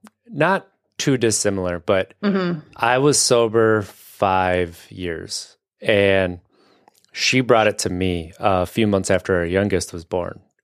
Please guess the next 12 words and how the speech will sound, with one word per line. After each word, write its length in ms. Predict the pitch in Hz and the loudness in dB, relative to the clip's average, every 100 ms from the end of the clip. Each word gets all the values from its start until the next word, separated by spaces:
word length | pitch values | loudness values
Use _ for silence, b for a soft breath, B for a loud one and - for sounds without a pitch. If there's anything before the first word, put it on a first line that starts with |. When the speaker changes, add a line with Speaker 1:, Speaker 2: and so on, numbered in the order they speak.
| _ | _
Speaker 1:
and 520 | 104 98 98 92 87 - _ _ _ _ _ _ _ _ _ _ _ | 0 2 2 2 -2 -8 _ _ _ _ _ _ _ _ _ _ _
rocked 300 | 107 104 - | 2 2 2
my 120 | 92 | -4
world. 320 | 87 90 85 - _ | 0 -2 -2 -8 _
I 120 | 104 113 | 0 2
had, 220 | 117 101 | 2 0
Speaker 2:
Mm-hmm. 380 | 190 185 175 - _ _ _ - | -4 -4 -6 -8 _ _ _ -2
Speaker 1:
I 160 | 147 | 0
knew, 480 | 156 135 143 147 143 127 | 2 4 6 4 2 2
like, 260 | 120 110 - _ _ | 2 2 -6 _ _
you 120 | 123 | -4
know, 320 | 107 101 101 | -2 -2 -4